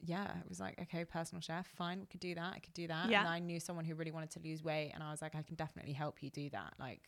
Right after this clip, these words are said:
Speaker 1: I've exercised pretty much, well, not my whole life, but I've always been really sporty, and I was, like, a proper gym gal for, like, seven years. Um, and I was like, "Yeah, just give me a chance, please." And I
Speaker 2: Mm.
Speaker 1: remember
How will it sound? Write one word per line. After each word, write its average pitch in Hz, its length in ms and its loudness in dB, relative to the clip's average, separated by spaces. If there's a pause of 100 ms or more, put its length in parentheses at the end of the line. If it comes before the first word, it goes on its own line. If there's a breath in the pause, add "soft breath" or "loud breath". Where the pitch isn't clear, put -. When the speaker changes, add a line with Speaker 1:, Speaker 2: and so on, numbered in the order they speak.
(120)
Speaker 1:
I've 147 160 -4 (140)
exercised 147 560 -4
pretty 151 160 -4
much, - 340 -6 (720 loud breath)
well, 151 160 2
not 139 160 -4
my 139 100 -4
whole 143 180 -2
life, 139 360 -4
but 151 120 -2
I've 160 100 4
always 165 200 0
been 156 220 0
really 147 160 0
sporty, 143 500 -2
and 135 100 -2
I 131 100 -2
was, 135 280 -2
like, 147 140 -2 (140)
a 160 40 -4
proper - 320 -4
gym 147 300 -2
gal 139 420 0 (840)
for, 165 100 -8
like, 143 220 -10
seven 143 360 -6
years. 143 420 -6 (580 loud breath)
Um, 151 680 2 (1300)
and 202 100 10
I 190 60 12
was 185 100 12
like, 202 100 8
"Yeah, 220 160 12
just 175 160 4
give 196 140 6
me 202 100 6
a 180 40 8
chance, 165 400 2
please." 160 540 -2
And 196 100 8
I 196 60 10
Speaker 2:
Mm. 208 40 10
Speaker 1:
remember 220 240 6